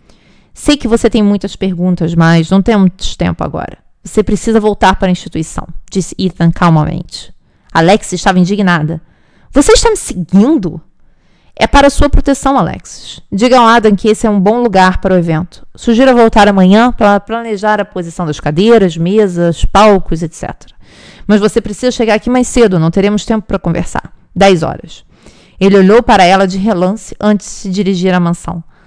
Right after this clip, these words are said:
Alex não queria que aquela conversa terminasse tão rapidamente.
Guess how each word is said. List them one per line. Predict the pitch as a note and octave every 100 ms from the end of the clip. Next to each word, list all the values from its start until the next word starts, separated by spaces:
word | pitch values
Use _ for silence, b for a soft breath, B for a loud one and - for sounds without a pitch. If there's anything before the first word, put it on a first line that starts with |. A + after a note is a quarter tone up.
| b b -
Alex | F#3+ B3 -
não | A3 A3+
queria | G#3+ A3 B3
que |
aquela | A#3 G#3 G3+
conversa | F#3+ F3 -
terminasse | F#3 F#3 F3 F#3 -
tão | F3
rapidamente. | F#3 - E3+ - - - -